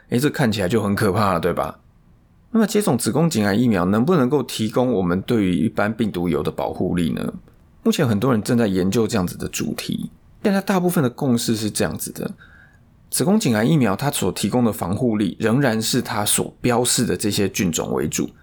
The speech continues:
就是它两价就是提供那两种，四价就是保护那四种，九价呢，它范围再宽一点，就是保护那九种。所以目前并没有办法宣称说打了子宫颈癌疫苗就能够让你不得到病毒疣。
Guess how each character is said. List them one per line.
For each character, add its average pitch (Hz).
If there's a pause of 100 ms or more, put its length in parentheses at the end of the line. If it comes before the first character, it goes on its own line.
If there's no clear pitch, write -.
(120)
就 -
是 110
它 107
两 98
价 120
就 113
是 113
提 98
供 107
那 113
两 90
种， -
四 131
价 113
就 107
是 107
保 92
护 110
那 110
四 107
种， - (160)
九 101
价 117
呢， 95
它 95
范 98
围 82
再 92
宽 -
一 95
点， -
就 -
是 92
保 -
护 98
那 92
九 -
种。 - (220)
所 -
以 185
目 208
前 104
并 151
没 135
有 127
办 123
法 139
宣 127
称 120
说 117 (160)
打 90
了 98
子 -
宫 185
颈 113
癌 101
疫 147
苗 73 (220)
就 180
能 113
够 123
让 117
你 71
不 -
得 90
到 98
病 98
毒 64
疣。 -